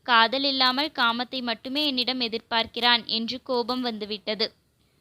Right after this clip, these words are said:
குளித்து உடைமாற்றி வந்தவன் மனைவியின் முகவாட்டத்தை கண்டு கொண்டான். "Are you okay?" என்று வினவினான். "ம்."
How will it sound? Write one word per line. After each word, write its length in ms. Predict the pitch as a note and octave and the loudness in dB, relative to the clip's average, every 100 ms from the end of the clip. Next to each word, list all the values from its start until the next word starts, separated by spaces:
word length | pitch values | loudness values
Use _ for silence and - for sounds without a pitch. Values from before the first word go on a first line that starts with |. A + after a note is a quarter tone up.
| _ _ | _ _
குளித்து 480 | C4+ C4+ C#4 D#4+ C4+ | -6 -6 -4 -4 0
உடைமாற்றி 500 | A#3+ B3 C4 B3+ C#4+ | 2 4 2 0 0
வந்தவன் 520 | B3 A3+ A3 A#3+ C#4+ | -2 0 2 2 2
மனைவியின் 640 | A#3+ A3 A3+ C4 C#4 C#4+ A#3 | 0 2 2 2 0 0 -2
முகவாட்டத்தை 720 | A#3 B3+ C4 C4 B3+ C4 C4+ | 0 2 2 2 -4 -4 -2
கண்டு 300 | A#3+ G#3+ A3+ | -2 -4 -4
கொண்டான். 400 | A#3 A3 G#3+ G3 _ _ _ _ _ _ | -4 2 2 2 _ _ _ _ _ _
"Are 200 | G#3+ A3 | 0 0
you 300 | G#3+ A#3+ G#3+ | 0 -2 -2
okay?" 360 | A3 - D4 F#4 _ _ | -2 0 0 0 _ _
என்று 340 | - A3+ A3 A#3+ | -4 -2 -2 -2
வினவினான். 560 | A#3+ G#3+ G#3+ G#3+ G3+ - _ _ _ - | -2 -2 0 2 0 -2 _ _ _ -6
"ம்." 260 | B3+ B3+ | -4 -2